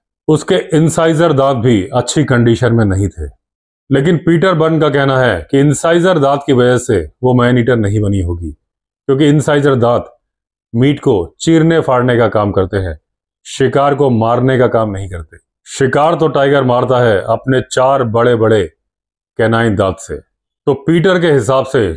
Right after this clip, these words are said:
चौगर टाइग्रेस मैन ईटर बनी थी उसके कैनाइन दांत और उसके पंजों की कमजोरी की वजह से,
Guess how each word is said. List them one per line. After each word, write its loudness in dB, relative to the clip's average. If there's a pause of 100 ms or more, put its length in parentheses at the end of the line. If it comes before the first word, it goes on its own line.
(140)
चौगर 2
टाइग्रेस 0 (480)
मैन 2
ईटर 2
बनी 2
थी 0 (380)
उसके -2
कैनाइन 0
दांत -2 (540)
और 2
उसके 0
पंजों 2
की 0
कमजोरी 2
की 0
वजह -2
से, -12